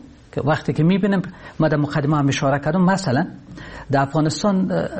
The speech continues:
خانمایی که به مدارس دینی میره، دخترایی که به مدارس دینی میره، اجازه دارن و دخترایی که به مکتب میره اجازه نداره، مگر شرایط اسلامی مهیا نیست. یعنی چی فکر می‌کنین در می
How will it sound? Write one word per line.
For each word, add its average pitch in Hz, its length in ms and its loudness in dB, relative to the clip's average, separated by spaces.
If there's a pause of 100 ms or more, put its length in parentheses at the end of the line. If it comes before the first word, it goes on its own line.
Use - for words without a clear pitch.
(920)
خانمایی 196 480 4
که 202 240 0
به 151 140 0
مدارس 151 420 0
دینی 151 280 2
میره، 104 360 -2 (300)
دخترایی 147 380 0
که 131 300 -2
به 120 180 0
مدارس 123 380 2
دینی 117 160 2
میره، 98 140 -2 (180)
اجازه 151 380 0
دارن 101 360 -2 (880)
و 143 280 2
دخترایی 180 460 0
که 233 80 2
به 214 60 2
مکتب 175 380 0
میره 233 220 4
اجازه 156 300 0
نداره، 220 280 2
مگر 165 180 4
شرایط 151 380 0
اسلامی 156 480 0 (260)
مهیا 123 380 2
نیست. - 360 -4 (460)
یعنی 196 340 2 (640)
چی - 100 -4
فکر 285 200 2
می‌کنین 156 380 4
در 139 140 2
می 135 300 2